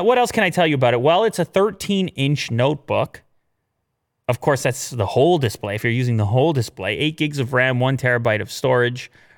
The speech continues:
eleventh gen Intel processors, fifty watt hour battery, and it weighs just two point two pounds with five G support. They say their hinge is robust.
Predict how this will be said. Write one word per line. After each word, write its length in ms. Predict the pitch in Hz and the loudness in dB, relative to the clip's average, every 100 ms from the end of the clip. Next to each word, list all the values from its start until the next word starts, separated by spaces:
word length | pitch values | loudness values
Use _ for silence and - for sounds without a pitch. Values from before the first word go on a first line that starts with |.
| - | 0
eleventh 240 | 127 123 | 2 2
gen 220 | - 123 117 | 0 -2 0
Intel 400 | 123 123 110 107 | -2 0 -2 0
processors, 480 | 139 131 127 123 - | 0 0 0 -4 -2
fifty 460 | 135 127 117 104 _ _ - | -4 -2 -4 -6 _ _ -2
watt 220 | 120 117 | 0 2
hour 180 | 107 92 | 0 -2
battery, 600 | 123 123 123 120 117 123 _ _ _ - | -2 0 0 0 -2 -6 _ _ _ -4
and 160 | 131 | -2
it 60 | 127 | 0
weighs 360 | 139 196 196 165 | 0 0 -2 -2
just 300 | 180 - - | -2 -2 -6
two 180 | 202 196 | -6 -4
point 320 | 196 185 165 | -2 -2 -4
two 180 | 185 170 | -6 -6
pounds 400 | - 185 165 131 | -4 -4 -4 -2
with 240 | 135 170 | -4 -4
five 400 | - 143 147 139 | -6 -4 -2 -4
G 260 | 131 139 139 | -6 -6 -6
support. 480 | - - 151 147 - | -10 -4 0 0 0
They 120 | 180 | -2
say 220 | - 170 | 0 0
their 180 | 147 127 | 0 -2
hinge 720 | 120 151 170 190 214 196 - _ _ | 0 0 2 2 0 -4 -8 _ _
is 140 | 131 113 | -4 0
robust. 800 | 127 131 110 131 190 240 - | 2 2 2 2 2 -2 -6